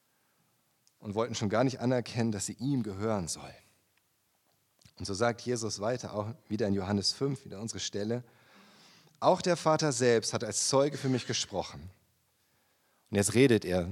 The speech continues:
zu den Juden, besonders die, die es besser wissen müssten. Er sagt, "Ihr habt seine Stimme nie gehört und seine Gestalt nie gesehen. Und nun habt ihr auch sein Wort nicht länger in euch, denn ihr glaubt ja nicht an den, den er gesandt hat.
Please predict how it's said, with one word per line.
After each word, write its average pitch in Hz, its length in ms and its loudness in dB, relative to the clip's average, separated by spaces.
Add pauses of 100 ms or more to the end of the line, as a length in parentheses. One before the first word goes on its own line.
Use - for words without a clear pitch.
(160)
zu - 160 6
den 104 160 6
Juden, 95 400 2
besonders 95 500 -2
die, 101 360 -8 (580)
die 92 60 -8
es 85 120 -8
besser 101 300 0
wissen 87 240 -4
müssten. 92 320 -2
Er 82 100 -6
sagt, 90 220 -4
"Ihr 92 160 -8
habt 120 100 -6
seine 101 220 -2
Stimme 127 380 0
nie 113 320 4
gehört 98 500 -4
und 85 80 -10
seine 85 200 -4
Gestalt 92 560 -6
nie 87 180 -4
gesehen. 69 480 -14 (840)
Und 110 140 2
nun 131 200 6
habt 160 220 4
ihr 131 100 4
auch 123 80 0
sein 113 360 2
Wort 135 260 4
nicht - 260 -4
länger 123 360 2
in 131 180 2
euch, 90 400 -4
denn 110 160 -4
ihr 123 100 0
glaubt 135 380 2
ja 117 100 4
nicht 110 340 2
an 101 200 0
den, 110 320 2
den 98 160 0
er 90 100 2
gesandt 82 480 -4
hat. - 320 -14